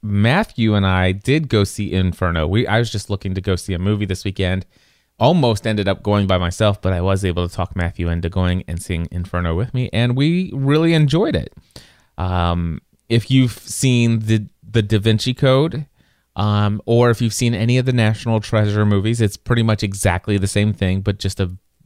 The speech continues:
minor storyline change. Um, it's, it's, you know, follow the clue, leads you to another clue, and it seems like there's a race to who's going to get to the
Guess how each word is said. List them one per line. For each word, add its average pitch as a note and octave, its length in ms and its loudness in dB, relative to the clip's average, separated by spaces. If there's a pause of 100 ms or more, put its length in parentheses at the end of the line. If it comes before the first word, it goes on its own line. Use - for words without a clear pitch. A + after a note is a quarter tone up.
(360)
minor G2+ 500 2
storyline F#2+ 920 0
change. F2 520 -4 (500)
Um, F#2+ 440 -2
it's, G2+ 240 -4
it's, G#2+ 280 -2
you G#2+ 140 0
know, F#2 120 0
follow G2+ 360 2
the G#2 140 0
clue, G2+ 500 2
leads G2+ 320 -2
you G#2 80 0
to G#2+ 160 -2
another G2+ 260 0
clue, G2+ 440 0
and G2 100 0
it G2+ 140 -6
seems G2+ 240 -2
like G2 160 0
there's G2+ 260 0 (140)
a G2+ 160 0
race G2+ 380 2
to G#2+ 120 -2
who's G#2 240 2
going G2+ 280 0
to G2 100 -6
get F#2+ 300 -4
to A2 200 0
the F#2+ 400 2